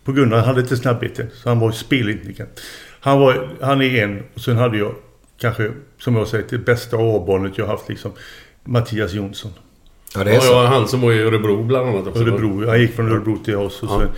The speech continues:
Speaker 1: sen gick han ut i Europa så småningom.
Speaker 3: Han var forward, eller?
Speaker 1: Ja, forward.
Speaker 3: Ja, ja.
Speaker 1: Forward, kantspelare, så det var. Det var ju... Han var som, på alla sätt och vis var han alltså bra. På pl-, jobba på plan, slet som fan. I omklädningsrummet och runt om, alltid,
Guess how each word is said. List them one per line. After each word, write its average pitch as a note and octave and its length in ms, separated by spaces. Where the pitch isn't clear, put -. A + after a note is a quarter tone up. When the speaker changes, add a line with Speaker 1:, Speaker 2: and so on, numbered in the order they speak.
Speaker 1:
sen A2+ 100
gick G#2+ 180
han G#2+ 80
ut F#2+ 260
i G2+ 120
Europa G#2 320
så - 60
småningom. G2 300
Speaker 3:
Han A#2 160
var A#2+ 60
forward, F#2+ 400
eller? B2+ 180
Speaker 1:
Ja, G#2+ 200
forward. G2+ 380
Speaker 3:
Ja, G2+ 60
ja. G#2+ 260
Speaker 1:
Forward, G#2+ 500
kantspelare, G#2 600
så A#2 120
det G#2+ 100
var. G#2 180
Det A#2+ 120
var G#2+ 220
ju... G#2 120
Han A#2+ 140
var A2+ 180
som, A2+ 460
på - 60
alla B2 340
sätt A#2 220
och A2 80
vis A2+ 220
var A2 100
han G#2 140
alltså F#2+ 200
bra. G2 180
På F#2+ 180
pl-, D3 240
jobba A2 280
på A2+ 140
plan, G#2 280
slet A#2+ 360
som G2 140
fan. G2 240
I C3 60
omklädningsrummet A2+ 960
och G#2+ 220
runt G#2+ 300
om, G#2+ 180
alltid, G#2+ 480